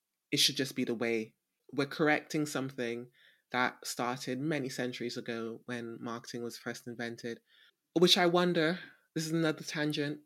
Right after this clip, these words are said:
I think marketing is probably the oldest profession when you come to think about it, because for anything to have existed, it needed to be marketed or advertised, however you want to differentiate it.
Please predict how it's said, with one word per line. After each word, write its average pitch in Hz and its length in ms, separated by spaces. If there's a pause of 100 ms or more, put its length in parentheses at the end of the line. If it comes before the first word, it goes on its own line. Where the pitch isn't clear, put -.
(580)
I 190 100
think 247 260
marketing 214 400
is 185 80
probably 190 560
the 180 200
oldest 151 360
profession 139 600 (960)
when 165 160
you 156 100
come 160 200
to 156 80
think 139 220
about - 280
it, - 120 (540)
because 151 380
for - 180
anything 180 380
to 185 100
have 165 140
existed, 160 640 (320)
it 147 80
needed 143 260
to 135 100
be 131 140
marketed 123 560 (520)
or 127 140
advertised, 120 600
however 147 320
you 127 100
want 123 140
to 120 120 (180)
differentiate 117 760
it. 113 160